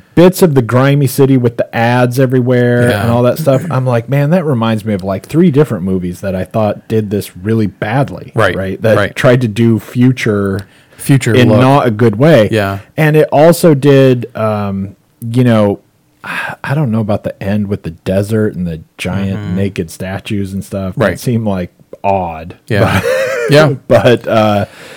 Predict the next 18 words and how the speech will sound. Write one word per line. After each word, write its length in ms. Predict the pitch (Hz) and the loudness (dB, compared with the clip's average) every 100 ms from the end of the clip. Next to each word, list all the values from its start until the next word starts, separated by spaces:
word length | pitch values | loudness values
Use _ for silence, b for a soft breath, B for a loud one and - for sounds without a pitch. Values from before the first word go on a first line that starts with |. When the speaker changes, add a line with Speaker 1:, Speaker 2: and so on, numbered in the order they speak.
| B B B B B B | B B B B B B
Speaker 1:
but 260 | 123 143 - | 0 0 0
all 340 | 151 165 196 | -2 2 4
of 160 | 214 170 | 4 2
the 80 | 147 | 0
stuff 380 | - 123 113 - | -2 -6 -8 -4
that 140 | 107 | -4
it 140 | 101 - | -4 -2
did 360 | 107 95 95 - | -2 -2 -8 -16
visually, 760 | 95 98 107 107 107 107 104 - - | -10 0 0 0 0 0 -2 -4 -2
even 580 | 170 202 190 185 170 165 | 2 4 4 4 4 0
when 440 | 120 127 127 127 | -2 -2 0 0
you 80 | 120 | 0
had, 600 | 107 131 131 131 127 117 - - | -2 -2 0 0 0 -2 -10 -12
uh, 380 | 107 101 98 95 | -10 -8 -6 -8
like, 220 | 95 98 | -8 -8
the 60 | 101 | -10
flying 540 | - - 127 123 104 92 | -16 -8 -4 -4 -4 -6
cars 920 | - - 131 135 135 131 131 127 | -10 -6 0 2 2 4 2 0